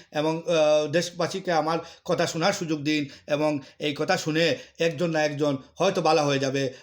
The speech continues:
হয়তো তারা চিন্তা করবে, যারাও দুর্নীতি জ-, জড়িত আছে তারা চিন্তা করবে দুর্নীতি করলে একদিন না একদিন এর, উম, এর সাজা ভোগ করতে হবে, হয়তো দেশবাসীর গাল শুনতে হবে, নতুবা কোনোভাবে সাজা ভোগ করতে হবে। যে কোনো অপরাধ, অপরাধ যারা করে,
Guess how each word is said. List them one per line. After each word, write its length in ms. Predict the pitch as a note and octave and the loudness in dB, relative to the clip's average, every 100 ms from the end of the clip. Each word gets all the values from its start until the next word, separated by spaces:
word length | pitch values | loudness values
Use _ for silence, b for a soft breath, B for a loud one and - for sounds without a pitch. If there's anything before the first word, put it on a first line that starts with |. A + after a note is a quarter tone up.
| - | -2
হয়তো 340 | D3+ F#3 F#3+ | 0 0 0
তারা 180 | E3 D#3+ | 0 -2
চিন্তা 300 | F3+ F3+ F3 | -2 -2 -2
করবে, 320 | D3+ D3 C#3+ B - | 0 -2 -4 B -4
যারাও 220 | D#3 A3+ | 0 2
দুর্নীতি 360 | F3 E3+ D#3 E3+ | 2 0 -2 0
জ-, 180 | D#3+ | 0
জড়িত 240 | C#3+ D3+ D3+ | 0 0 0
আছে 320 | D3+ D3+ C#3+ B | 0 0 -4 B
তারা 120 | - D#3+ | -4 -4
চিন্তা 260 | F3 E3+ | -2 -2
করবে 320 | D#3 D3 C#3 B2+ B C#3+ | 0 0 -2 -6 B -8
দুর্নীতি 360 | D3 D#3 D#3 | -4 -2 -4
করলে 380 | D#3 D#3 D3 C#3 C3 - | -2 0 2 0 -4 -2
একদিন 300 | E3 F3 E3+ | -2 -2 0
না 100 | D3+ | 0
একদিন 260 | C3+ C#3 | 0 -2
এর, 160 | C3+ C3 B2+ - | 0 -2 -4 -14
উম, 220 | D3 D3 C#3+ C3 | -8 -6 -6 -8
এর 280 | B2+ C3+ | -4 -2
সাজা 300 | C3+ D3+ C#3+ | 0 0 0
ভোগ 160 | D3+ E3 | 0 0
করতে 240 | E3 - | -2 0
হবে, 340 | C#3+ C3+ C3+ B2+ B _ B2+ | 0 2 2 0 B _ 0
হয়তো 280 | D#3+ D3+ | 2 2
দেশবাসীর 460 | D3+ D3 F3 D#3+ D#3 | 2 0 -2 -4 -4
গাল 220 | C3 E3+ | 0 0
শুনতে 280 | F3 E3+ D#3+ | 0 -2 0
হবে, 320 | D3+ D3 D3 B2 B D3 | 0 2 -2 -4 B -10
নতুবা 240 | C#3+ F3+ | -4 -4
কোনোভাবে 380 | - F3 F3 E3 | -4 -2 0 0
সাজা 260 | D3+ C#3+ | 0 0
ভোগ 120 | F#3 F#3 | 0 0
করতে 280 | E3 C3+ | -4 -2
হবে। 260 | D#3 D3 C#3+ B B | 0 0 -2 B B
যে 100 | D3 | -4
কোনো 260 | F3 F#3 F3+ | -2 -2 2
অপরাধ, 680 | E3 F3+ F3+ E3 - - - | 2 4 2 0 -4 -14 -6
অপরাধ 380 | - G#3 G3+ D#3 | 0 2 2 2
যারা 180 | D#3+ | 0
করে, 340 | D3 D3 C#3 | 0 0 -2